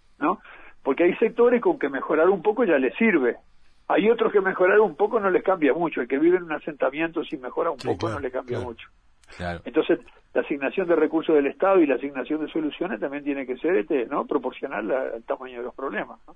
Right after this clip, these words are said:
Speaker 3: Ayer hablábamos con el presidente de la Cámara de Industrias, desde los empresarios, de los industriales, es muy difícil quizás ver algún industrial, no, no, no, no quiero, eh, generalizar, pero generalmente desde ciertos sectores se está,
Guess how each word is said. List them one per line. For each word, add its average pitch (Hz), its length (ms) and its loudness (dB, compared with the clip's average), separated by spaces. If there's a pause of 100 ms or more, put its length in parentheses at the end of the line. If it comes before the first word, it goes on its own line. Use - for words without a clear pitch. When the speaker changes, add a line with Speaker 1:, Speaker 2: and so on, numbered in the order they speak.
Speaker 3:
Ayer 113 240 -4
hablábamos 127 400 2
con 113 140 -2
el 104 60 -4
presidente 113 380 -6
de 104 60 -2
la 104 80 -2
Cámara 113 260 0
de 101 60 0
Industrias, 95 560 -6 (160)
desde 92 320 -8
los 95 280 -6
empresarios, 113 1120 -2
de 98 120 -4
los 90 100 -6
industriales, 117 680 -2 (420)
es 95 240 -6
muy 117 180 -2
difícil 107 680 -6
quizás 110 480 -4 (100)
ver 110 180 -4
algún 107 220 -2
industrial, 107 560 0
no, 76 200 -12
no, 85 180 -10
no, 87 200 -12
no 87 100 -10
quiero, 92 280 -8 (180)
eh, 90 160 -16
generalizar, 92 600 -6
pero 95 240 -2 (300)
generalmente 120 440 0
desde 110 220 -2
ciertos 123 280 -8
sectores 127 560 -4 (280)
se - 220 -8
está, 107 680 2